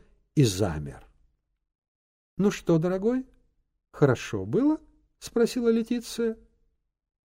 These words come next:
«Ну да», — насторожился Терциус, будто чуя в ее словах какой-то подвох.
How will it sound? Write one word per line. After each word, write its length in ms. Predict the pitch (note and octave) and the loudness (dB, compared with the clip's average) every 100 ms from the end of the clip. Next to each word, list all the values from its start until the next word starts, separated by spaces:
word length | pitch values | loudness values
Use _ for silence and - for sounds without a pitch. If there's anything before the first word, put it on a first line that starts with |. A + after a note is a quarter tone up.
| _ | _
«Ну 520 | D#3+ D3 C#3+ D#3+ F3+ G3 | 4 6 6 4 2 -2
да», — 640 | F3 E3+ A#3+ G#3+ G3 A3 - _ _ - | -4 2 4 6 4 0 -6 _ _ 2
насторожился 760 | C#3+ - D3+ C3 C#3+ B2+ - | 2 6 6 8 6 2 -4
Терциус, 680 | - D3 G#3 - G#3+ G3+ - - - | 2 6 6 4 0 0 -2 -16 -6
будто 400 | B2 E3+ - F3+ | -2 -2 0 -2
чуя 500 | E3+ - F3 G3+ F#3+ | 0 -4 -2 2 2
в 40 | |
ее 180 | E3+ E3+ | 6 4
словах 440 | D#3+ D3+ D#3 F#3 - | 4 4 4 4 2
какой-то 500 | F3 - E3+ E3 D#3 | -2 2 2 2 -4
подвох. 680 | - F3+ D3+ B2+ - - | 0 0 2 2 0 -8